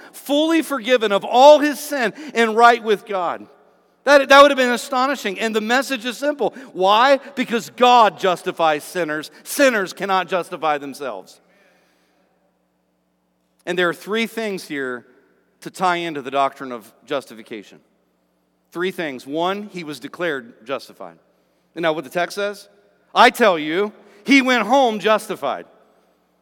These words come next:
He went home justified. Justification is a declaration, an act of God alone, without any contribution of human works. You cannot trust even a little bit of your righteousness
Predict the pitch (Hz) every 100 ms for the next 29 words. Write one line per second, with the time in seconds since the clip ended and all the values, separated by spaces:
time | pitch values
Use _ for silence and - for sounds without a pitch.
0 | _ _ _ _ _ _ - 302 294 285
1 | 262 294 254 247 262 254 196 175 - 262
2 | 151 226 294 320 320 208 247 175 277 320
3 | - 175 107 - - - 277 240 233 170
4 | 277 311 302 262 254 277 294 - 208 214
5 | 214 247 302 - 277 190 254 262 254 233
6 | 247 254 190 110 - _ _ _ - 269
7 | 254 233 - 277 311 320 302 285 302 294
8 | 269 220 240 277 240 254 226 160 254 277
9 | 269 262 233 240 233 208 - - - _
10 | _ _ _ _ _ _ _ _ _ -
11 | 269 330 294 302 269 262 - 269 262 -
12 | 269 269 240 208 214 254 339 370 320 202
13 | 196 170 208 180 214 220 196 180 170 170
14 | - 151 135